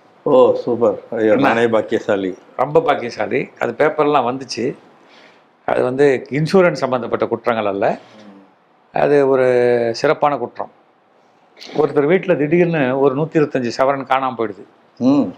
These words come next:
Speaker 2: ஒரு எண்பது லட்சம் பணம் காணாம போயிடுது. இதான் இ-, இரவு வந்து ஒரு அந்த குடும்ப தலைவர் சொல்லக்கூடிய அடையாறு பகுதியில நடந்தது.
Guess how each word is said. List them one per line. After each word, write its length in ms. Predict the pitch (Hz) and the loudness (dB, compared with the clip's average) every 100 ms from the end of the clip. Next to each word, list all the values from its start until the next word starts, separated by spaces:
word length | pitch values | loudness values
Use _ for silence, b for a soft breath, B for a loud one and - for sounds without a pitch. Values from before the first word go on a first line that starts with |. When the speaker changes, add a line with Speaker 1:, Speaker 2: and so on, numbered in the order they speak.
| b b b _ | b b b _
Speaker 2:
ஒரு 340 | 131 127 131 | 0 2 2
எண்பது 280 | 131 139 147 | 0 2 0
லட்சம் 260 | 135 135 139 | 0 -2 -2
பணம் 240 | 127 139 | -2 0
காணாம 260 | 117 107 95 | -2 -4 -8
போயிடுது. 180 | 92 - _ _ _ _ _ _ 113 | -14 -20 _ _ _ _ _ _ -6
இதான் 320 | 127 123 110 107 - _ 117 | -2 -2 -4 -12 -20 _ -6
இ-, 220 | 117 113 | -2 0
இரவு 320 | 120 143 123 | 0 0 0
வந்து 500 | 113 113 123 107 101 - _ _ _ _ _ _ - | -2 -2 -2 -2 -6 -16 _ _ _ _ _ _ -6
ஒரு 400 | 117 117 113 107 | -4 -2 -2 -2
அந்த 200 | 107 104 | -4 -2
குடும்ப 240 | 131 139 | -2 0
தலைவர் 340 | 131 123 131 123 | -2 0 0 0
சொல்லக்கூடிய 520 | - 110 98 101 95 - - - _ _ | -2 -4 -4 -4 -6 -10 -20 -20 _ _
அடையாறு 320 | 123 143 127 | 0 2 2
பகுதியில 420 | - 117 110 104 | -2 -4 -4 -4
நடந்தது. 300 | 98 95 90 | -6 -6 -12